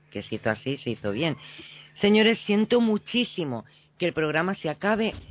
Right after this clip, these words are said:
eh, pero se ha acabado, obviamente, en, en este asesinato. Todavía quedan muchas incógnitas, todavía queda mucho, muchísimo de qué hablar, pero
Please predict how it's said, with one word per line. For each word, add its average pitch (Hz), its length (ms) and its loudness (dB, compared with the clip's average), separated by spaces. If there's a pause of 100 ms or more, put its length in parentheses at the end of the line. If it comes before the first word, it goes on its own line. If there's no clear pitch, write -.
(380)
eh, 156 460 2
pero 131 140 -6
se 127 140 -10
ha - 20 -12
acabado, 160 460 0
obviamente, 160 800 -2
en, 135 300 -8
en 135 200 -6
este 156 240 -4
asesinato. 143 720 -6 (340)
Todavía 139 360 2
quedan 156 240 -2
muchas 156 440 -4
incógnitas, 156 600 -4
todavía 147 280 -2
queda 151 200 0
mucho, 156 540 -2 (340)
muchísimo 147 500 -4
de 131 100 -2
qué 147 120 -6
hablar, 143 300 -2 (540)
pero 202 380 4